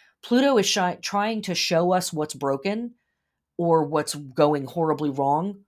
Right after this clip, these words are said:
so that we can fix it and have it go right. And that implies hope,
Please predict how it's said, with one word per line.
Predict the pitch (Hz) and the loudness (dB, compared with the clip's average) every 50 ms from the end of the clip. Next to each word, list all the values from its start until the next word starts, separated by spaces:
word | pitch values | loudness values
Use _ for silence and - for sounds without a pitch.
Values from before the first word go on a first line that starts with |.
| _ _ _ _ _ | _ _ _ _ _
so | - - - - - - 196 190 208 214 208 | -12 -8 -6 -6 -4 -2 0 0 2 0 0
that | 151 147 170 175 185 - - | 0 2 2 2 2 0 -2
we | 175 185 180 | -4 -4 -4
can | 170 - 180 160 151 143 | -4 -6 -6 -6 -6 -8
fix | - - 156 151 - - - | -8 -8 -8 -8 -6 -4 -4
it | 220 233 - - | -4 -4 -4 -4
and | 160 156 147 147 | -4 -4 -4 -6
have | 139 139 147 143 139 | -4 -2 -2 0 0
it | 160 139 - - - 127 | 0 -2 -4 -6 -8 -6
go | - 139 131 131 127 127 110 - _ _ _ - | -2 0 0 0 0 -2 -6 -10 _ _ _ -10
right. | 123 131 123 135 - - - - - - _ _ _ _ - - - - - - - - _ _ _ - | -4 -2 0 0 0 -2 -8 -12 -16 -16 _ _ _ _ -20 -20 -20 -20 -20 -20 -20 -20 _ _ _ 2
And | 190 185 175 170 165 165 165 - 185 - _ _ _ _ _ _ _ _ _ _ _ - | 6 6 8 6 6 2 -2 -10 -12 -20 _ _ _ _ _ _ _ _ _ _ _ -4
that | 170 165 160 196 | 2 4 4 4
implies | 269 311 285 - - 254 240 214 190 180 | 4 2 0 0 2 2 4 4 2 -2
hope, | - - - 160 165 240 240 254 | -4 -4 -2 0 0 0 -2 -4